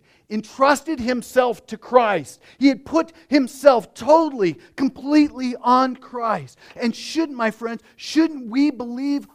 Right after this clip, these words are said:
on Jesus Christ ourselves in that same way? "Lord, here I am." Bartimaeus believed right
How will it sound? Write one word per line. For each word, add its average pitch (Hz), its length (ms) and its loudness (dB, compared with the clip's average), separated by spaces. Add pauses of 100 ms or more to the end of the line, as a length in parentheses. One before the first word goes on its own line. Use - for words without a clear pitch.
(120)
on 233 140 -4
Jesus 269 380 -4
Christ 247 340 0
ourselves 240 460 -2
in 302 260 2
that 262 280 8
same 247 260 -6
way? 214 220 0 (180)
"Lord, 220 400 4 (1400)
here 185 240 2
I 185 120 8
am." 151 340 -2 (2750)
Bartimaeus 190 600 0
believed 165 840 -8 (220)
right 165 460 -4